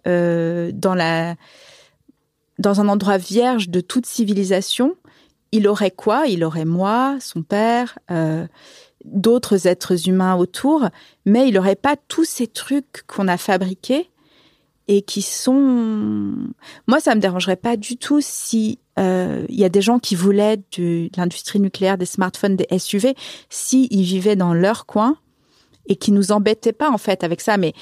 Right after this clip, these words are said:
c'est vrai que le fait que, que quatre-vingts pour cent de l'espace public soit occupé par des voitures, que les enfants puissent plus jouer dans la rue, euh, c'est, c'est, c'est des choses où, que je trouve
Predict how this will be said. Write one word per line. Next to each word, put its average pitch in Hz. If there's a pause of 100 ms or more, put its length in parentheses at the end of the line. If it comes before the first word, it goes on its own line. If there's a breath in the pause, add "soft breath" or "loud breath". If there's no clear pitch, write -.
(260 loud breath)
c'est -
vrai 226
que 214
le 180
fait 226
que, 170 (120)
que -
quatre-vingts 208
pour 196
cent 226
de 196
l'espace 190
public 214
soit 165
occupé 180
par 160
des 160
voitures, 180 (480 soft breath)
que 196
les 185
enfants 196
puissent -
plus -
jouer 233
dans 226
la 226
rue, 262 (600 soft breath)
euh, 175
c'est, 185
c'est, 180
c'est 185
des 185
choses 262 (120)
où, 185 (140)
que 214
je -
trouve 233